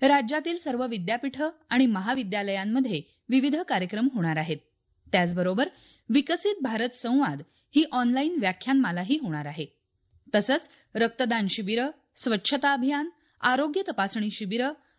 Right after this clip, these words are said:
आरोग्यविषयक कार्यशाळा, पथनाट्य असे कार्यक्रमही होणार आहेत.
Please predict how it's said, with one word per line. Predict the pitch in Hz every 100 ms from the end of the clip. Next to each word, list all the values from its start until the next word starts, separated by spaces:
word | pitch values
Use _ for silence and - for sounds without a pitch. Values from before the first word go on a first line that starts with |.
| -
आरोग्यविषयक | 233 254 262 320 330 - 254 202
कार्यशाळा, | 180 170 214 277 254 262 294 _ _ _
पथनाट्य | 220 240 349 302 - 156 131 _ _
असे | - 269 359
कार्यक्रमही | 233 190 202 196 185 269
होणार | 302 156 147
आहेत. | 156 156